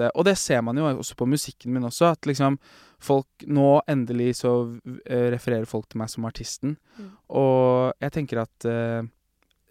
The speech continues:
Speaker 1: eh, jeg måtte bare stå i at folk, eh, kalte meg badegutten, liksom.
Speaker 2: Mm.
Speaker 1: Og så er jeg der jeg er nå, og
Speaker 2: Ja.
Speaker 1: er en artist, og det, det er min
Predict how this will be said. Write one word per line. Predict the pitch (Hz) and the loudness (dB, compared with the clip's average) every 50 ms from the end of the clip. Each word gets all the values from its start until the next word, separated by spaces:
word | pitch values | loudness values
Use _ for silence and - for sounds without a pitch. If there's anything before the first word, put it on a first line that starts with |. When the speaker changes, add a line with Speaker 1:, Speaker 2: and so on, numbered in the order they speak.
| - | -6
Speaker 1:
eh, | - 120 120 117 117 113 113 113 110 113 113 | -4 -2 -2 0 -2 -2 -2 -4 -4 -4 -4
jeg | 113 117 117 | -2 -2 -2
måtte | 120 117 - 131 | -4 -4 -4 -4
bare | 123 120 - | -4 -4 -4
stå | - - - 110 107 104 | -4 -4 -2 -2 -2 -2
i | 104 104 | -2 -4
at | 107 - | -6 -8
folk, | - - 107 101 - _ _ _ 110 | -8 -8 -6 -6 -8 _ _ _ -6
eh, | 110 110 107 107 107 104 107 - _ _ _ _ _ _ _ _ _ _ _ _ _ - | -4 -4 -4 -4 -6 -6 -8 -10 _ _ _ _ _ _ _ _ _ _ _ _ _ -6
kalte | - 117 - - | -4 -4 -4 -4
meg | 113 110 | -4 -2
badegutten, | 113 110 107 98 110 104 98 - - 104 101 | 0 0 0 0 -2 -6 -8 -10 -10 -10 -8
liksom. | 104 113 135 165 208 190 - - | -6 -4 -2 -2 -2 -4 -6 -8
Speaker 2:
Mm. | 240 | -6
Speaker 1:
Og | 233 127 | -6 -4
så | 104 135 131 127 123 123 123 - | -2 0 2 2 4 2 2 0
er | 117 117 113 | -2 -2 -2
jeg | 113 110 | -2 -2
der | 110 107 104 | -2 -4 -4
jeg | 107 107 107 101 101 | -4 -4 -4 -6 -6
er | |
nå, | 104 104 101 107 107 _ _ _ - | -6 -8 -8 -10 -10 _ _ _ -8
og | - | -4
Speaker 2:
Ja. | 117 110 107 104 | -4 -2 -2 -4
Speaker 1:
er | 107 110 - - _ _ _ _ _ _ _ _ _ _ _ _ _ _ - - 113 110 | -6 -8 -10 -18 _ _ _ _ _ _ _ _ _ _ _ _ _ _ -8 -6 -4 -4
en | 110 110 | -4 -4
artist, | 110 - - 107 - - - - | -6 -6 -8 -8 -10 -10 -8 -6
og | 113 110 110 107 107 107 101 - | -4 -4 -4 -4 -4 -6 -2 2
det, | 117 117 120 - | 4 4 4 4
det | 127 127 120 | 4 4 4
er | 117 120 120 | 6 4 4
min | 117 117 113 113 113 113 113 110 107 - | 2 0 0 -2 -2 -2 -4 -4 -6 -10